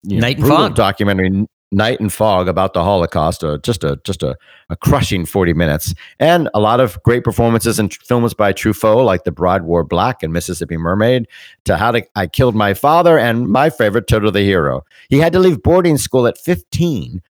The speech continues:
Speaker 1: when his dad became a prisoner of war during World War Two. Didn't they still get paid? Anyway, he had to leave school and go to work and did all these sort of jobs, uh, to help support the family until he and his mom returned to Paris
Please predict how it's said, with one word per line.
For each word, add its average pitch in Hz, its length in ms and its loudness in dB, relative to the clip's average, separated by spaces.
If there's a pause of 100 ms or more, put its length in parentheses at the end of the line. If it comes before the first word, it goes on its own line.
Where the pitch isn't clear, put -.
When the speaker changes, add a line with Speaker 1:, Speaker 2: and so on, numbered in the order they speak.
Speaker 1:
when 117 100 0
his 107 160 -2
dad 131 280 0
became 127 280 0
a 107 80 0
prisoner 156 560 0
of 95 220 0
war 92 440 2
during 98 280 -2
World 101 180 0
War 101 180 0
Two. 95 380 -2 (220)
Didn't 107 140 -2
they 156 80 0
still 165 220 0
get 139 200 0
paid? 165 400 2 (220)
Anyway, 123 400 2
he 117 60 4
had 127 200 0
to 165 60 -2
leave 165 160 0
school - 240 -2
and 135 100 -2
go 143 80 4
to 135 80 2
work 110 460 2 (160)
and 101 140 -2
did 104 80 2
all 123 180 4
these 170 160 -2
sort 143 160 0
of 95 80 -4
jobs, 98 640 0 (320)
uh, 98 360 0 (180)
to 104 100 0
help 120 160 0
support 123 380 0
the 101 80 0
family 120 360 0
until 95 200 0
he 110 100 2
and 123 60 2
his 110 120 0
mom 107 460 0
returned 127 480 -2
to 113 80 -6
Paris 117 540 0